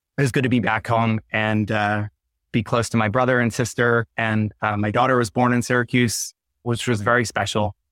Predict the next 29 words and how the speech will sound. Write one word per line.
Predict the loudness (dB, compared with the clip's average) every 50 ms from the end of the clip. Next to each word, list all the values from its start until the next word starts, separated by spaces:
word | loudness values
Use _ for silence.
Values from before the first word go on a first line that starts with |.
| _ _ _
From | -2 0 2 2
there, | 2 2 2 2 2 0 0 -2 -2
I | -2 -2 -2
continued | -2 -2 -2 -2 0 0 2 2 2 2
on | 2 2 2
the | 0
journey. | 0 0 0 2 2 2 2 2 0 0 -2 0
Um, | 0 2 2 2 2
I | 0
spent | -2 -2 -2 -4 -4
some | -4 -6
time | -4 -2 0 0 2 0 0 -2
in, | -2 -2 0 2 2 0 0 0 -2
uh, | -2 -2 -2
Seattle | -2 -2 -2 0 0 2 2 0
with | 0 -2 -2
C | -2 -2
B | 0 2 2
S | 0 0 0
Radio | 0 2 2 2 2 2 0 -2 -4 _ -6 -4
as | -4 -4
a | -2
director | -2 -2 -2 0 -2 -4
of | -4
sales. | -2 0 0 2 2 2 2 0 -4 -10 -14 _ _ _ _ _
Came | -4 -2 -2 0
back | 0 0 -2 -2 -4 _
to | -4 -2 0 0 0 -2 _ 0
Albany | 0 2 2 2 2 2 2 0 0